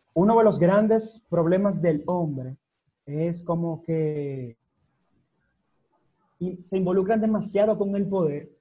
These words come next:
entonces esos, eso a la larga trae inconvenientes, que de hecho es tan importante ese aporte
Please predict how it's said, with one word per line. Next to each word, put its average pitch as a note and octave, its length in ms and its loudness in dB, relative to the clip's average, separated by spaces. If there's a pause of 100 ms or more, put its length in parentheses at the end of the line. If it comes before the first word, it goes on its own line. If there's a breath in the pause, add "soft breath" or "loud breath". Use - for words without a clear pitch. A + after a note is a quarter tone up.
(220)
entonces E3 500 -4
esos, G3+ 600 -2
eso G#3 260 0
a E3 40 0
la E3+ 80 0
larga C#3+ 400 -4
trae D3+ 240 -6
inconvenientes, D#3 1000 -6 (400)
que D#3+ 100 2
de F3 180 2
hecho F#3+ 320 -2
es D#3+ 200 -4
tan G#3 180 0
importante G3+ 560 -2
ese D#3+ 140 -6
aporte E3+ 500 -4